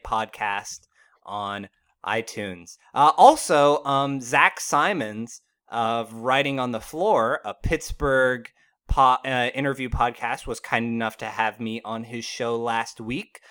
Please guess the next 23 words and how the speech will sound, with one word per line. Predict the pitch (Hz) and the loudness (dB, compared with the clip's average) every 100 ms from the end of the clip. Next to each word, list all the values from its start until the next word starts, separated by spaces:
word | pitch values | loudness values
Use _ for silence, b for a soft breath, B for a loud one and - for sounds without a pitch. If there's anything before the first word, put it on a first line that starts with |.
| b b 110 | b b -10
I | |
talk | 117 113 107 - | -6 -4 -4 -4
a | |
bit | 113 117 | -6 -4
about | 113 113 107 | 0 0 -2
living | 117 127 123 | -4 -4 -4
in | 120 | -4
the | 113 | -2
Berg | 113 123 160 170 | 0 2 2 0
and | 117 | -4
doing | 123 117 | -4 -4
arts | 110 113 120 - | -4 -6 -8 -10
and | 123 | -8
stuff. | - 151 185 - | -2 -2 -2 -8
And | 131 | -4
then | 135 139 | -4 -4
for | 143 | -4
the | 135 | -6
second | 151 165 165 | -2 -2 0
half | 165 165 | 0 0
of | 160 | -2
the | |
show, | 160 175 170 185 | -4 0 0 -2